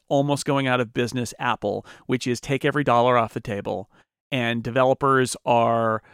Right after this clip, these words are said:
lucky that we, um,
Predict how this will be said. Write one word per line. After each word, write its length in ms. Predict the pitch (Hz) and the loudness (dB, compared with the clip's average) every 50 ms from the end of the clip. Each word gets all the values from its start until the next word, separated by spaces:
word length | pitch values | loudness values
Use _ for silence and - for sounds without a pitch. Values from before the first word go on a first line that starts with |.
| - _ _ _ _ - | -20 _ _ _ _ -8
lucky 800 | 135 131 139 151 165 170 - 202 185 175 170 170 165 165 156 - - | -6 -2 2 2 2 2 0 0 0 2 4 4 2 2 0 -2 -6
that 320 | 151 127 143 135 139 143 | -2 0 2 2 2 0
we, 640 | 131 127 127 135 135 135 131 127 127 123 120 113 - _ _ _ _ _ _ _ - | -2 -2 0 0 2 2 2 0 0 -2 -4 -6 -8 _ _ _ _ _ _ _ -4
um, 420 | 117 113 110 107 107 104 107 110 | -2 -2 -2 -2 -4 -6 -8 -12